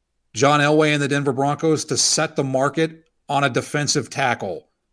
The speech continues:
I don't mind it at left tackle. I don't mind it at right tackle, as long as he can stay healthy. I don't mind it at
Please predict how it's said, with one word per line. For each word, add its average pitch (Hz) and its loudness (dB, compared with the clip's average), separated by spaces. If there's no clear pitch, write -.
I 147 2
don't 180 4
mind 175 4
it 180 6
at 190 0
left 160 2
tackle. 123 -2
I 135 2
don't 156 4
mind 151 2
it 151 2
at 131 -4
right 180 0
tackle, 107 -4
as 123 -4
long 143 0
as 131 -2
he 143 -6
can 135 -8
stay 139 -2
healthy. 135 -2
I 151 2
don't 175 4
mind 170 2
it 175 0
at 156 -2